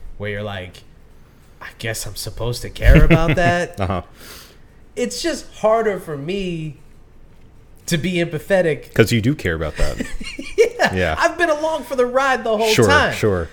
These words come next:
Speaker 2: Where did you
Speaker 1: So
Speaker 2: find the time to finish Clone Wars?
Speaker 1: I told you I didn't, I didn't, I only finished it, I watched the important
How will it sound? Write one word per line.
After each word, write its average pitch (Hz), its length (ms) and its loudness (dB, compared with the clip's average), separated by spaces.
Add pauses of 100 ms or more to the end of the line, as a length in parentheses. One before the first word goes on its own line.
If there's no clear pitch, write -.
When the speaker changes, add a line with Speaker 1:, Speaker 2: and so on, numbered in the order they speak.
(160)
Speaker 2:
Where 156 200 8
did 208 120 6
you 254 80 8
Speaker 1:
So - 60 0
Speaker 2:
find 220 240 2
the 190 40 2
time 117 440 -2
to 90 80 -4
finish 104 360 -2
Clone 110 400 -2
Wars? - 400 -10 (440)
Speaker 1:
I 185 100 4
told 240 360 -2
you 202 80 2
I 170 80 2
didn't, 208 300 -2
I 165 120 0
didn't, 196 320 -6
I 190 200 0
only 262 220 -4
finished 220 440 -4
it, 185 260 -4 (280)
I 180 260 -4
watched 170 520 -4 (260)
the 127 500 -4 (640)
important 131 600 -4